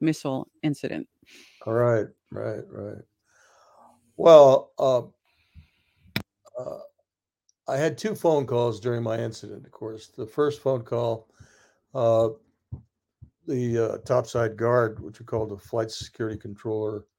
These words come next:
Speaker 2: um, told us about these lights flying above us. Uh, they weren't airplanes, et cetera. Uh,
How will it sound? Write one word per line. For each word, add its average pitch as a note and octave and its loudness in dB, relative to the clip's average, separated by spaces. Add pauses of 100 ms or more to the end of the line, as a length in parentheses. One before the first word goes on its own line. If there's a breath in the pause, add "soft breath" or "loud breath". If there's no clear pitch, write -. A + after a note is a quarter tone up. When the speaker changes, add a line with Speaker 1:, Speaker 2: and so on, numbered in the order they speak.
(680 soft breath)
Speaker 2:
um, G#2+ -2 (440)
told A#2+ 2
us G#2+ -4
about G#2+ 0
these G#2+ -8
lights A2 -4 (640)
flying A#2 0
above G#2+ 0
us. - -8
Uh, G#2+ 0 (160)
they A#2 -6
weren't A2 -4
airplanes, A2+ -4
et G#2 -16
cetera. A2 -4 (1200)
Uh, A#2 -2